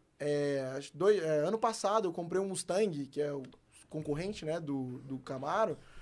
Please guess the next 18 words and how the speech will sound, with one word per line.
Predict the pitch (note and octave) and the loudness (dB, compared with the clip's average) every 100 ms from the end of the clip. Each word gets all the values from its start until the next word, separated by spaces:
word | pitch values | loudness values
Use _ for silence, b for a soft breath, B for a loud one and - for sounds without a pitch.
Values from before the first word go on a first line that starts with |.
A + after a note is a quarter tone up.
| b b | b b
Cara, | - A3 | 2 6
na | G#3 | 8
hora | A3+ | 6
que | A#3+ | 4
eu | |
dirigi | G3+ A#3 F#3+ A#3+ | 0 -2 -2 -2
o | |
carro, | A#3+ G#3 A#3+ | 2 2 2
o | G3+ | -2
Marcelo | F3+ F#3+ F#3+ | -2 0 2
tava | G3+ | 2
até | F#3+ G3+ | 2 0
comigo, | G#3+ F#3+ G#3 G3 | -2 -2 -2 -2
voltando | E3+ F#3+ - G3+ | 2 2 4 2
na | G#3+ | 2
estrada, | G#3 F#3+ | 0 0
eu | F#3+ | 0
falei, | G3+ F3+ | -2 -4